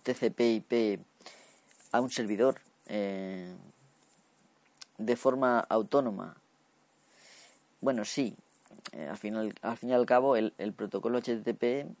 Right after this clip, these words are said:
funciona sobre un flujo T C P I P, ¿no? Mm, pero que, me refiero que no usan un protocolo propio, sino que usan estándares como H T T P. Eh, preferentemente,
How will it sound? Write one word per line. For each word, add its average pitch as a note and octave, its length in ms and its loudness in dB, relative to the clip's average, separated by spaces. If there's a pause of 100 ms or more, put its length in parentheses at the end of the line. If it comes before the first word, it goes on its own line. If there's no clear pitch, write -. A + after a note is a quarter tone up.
(220)
funciona A#2 460 -6
sobre A2 240 -2
un G#2+ 80 -4
flujo G#2 380 -6 (300)
T G2 100 -10
C G2+ 140 -8
P E2+ 140 -8
I E2+ 60 -8
P, F2+ 180 -12
¿no? A#2 180 -16 (1120)
Mm, A2 500 -6 (320)
pero A#2+ 340 6
que, A#2 260 0
me A2+ 80 -2
refiero D3+ 280 2
que D3 100 -2
no C#3+ 100 0
usan D#3+ 200 -2
un C#3+ 100 -4
protocolo A2+ 380 0
propio, G2 380 -4 (360)
sino A#2 280 -4
que A#2+ 120 2
usan D3+ 400 0 (420)
estándares C3+ 480 0
como G2+ 280 -6 (480)
H G#2+ 220 -8
T - 0 -
T - 200 -6
P. C#3+ 220 -2 (880)
Eh, G2+ 420 -2
preferentemente, C#3 920 0